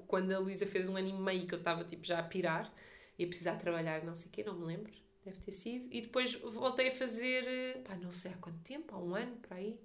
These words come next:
Se calhar não há tanto. Não sei. Ah, mas comecei a ir mais <laughs> depois e se calhar foi quando vi, ok, está resolvido, agora tenho todas as outras coisas para tratar mais. Vou amanhã. Ah, vou te-, não vou todas as semanas.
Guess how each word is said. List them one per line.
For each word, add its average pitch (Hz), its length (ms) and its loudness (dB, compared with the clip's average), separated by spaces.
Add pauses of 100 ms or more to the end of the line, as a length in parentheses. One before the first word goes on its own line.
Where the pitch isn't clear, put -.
(840)
Se - 120 -8
calhar 185 280 -2
não 196 200 -2
há 202 80 -2
tanto. 180 420 -8 (1900)
Não 220 140 -2
sei. 175 280 -4 (340)
Ah, 202 240 4 (140)
mas 208 300 6
comecei 226 420 6
a - 80 8
ir 240 60 4
mais - 280 6
<laughs> - 20 0
depois 247 600 6
e 226 200 2
se - 100 0
calhar 190 160 6
foi 208 100 8
quando 208 200 6
vi, 214 200 2
ok, - 380 0
está - 200 2
resolvido, 269 440 4
agora 269 180 6
tenho 262 320 2
todas 269 220 6
as 254 40 4
outras - 200 4
coisas 302 280 2
para - 120 -2
tratar 254 320 4
mais. 226 420 2 (400)
Vou 202 100 4
amanhã. 226 320 6 (480)
Ah, 190 420 -8 (360)
vou 180 220 -4
te-, - 280 -10
não 190 200 0
vou 185 140 0
todas 175 240 0
as 180 100 -6
semanas. 180 500 -10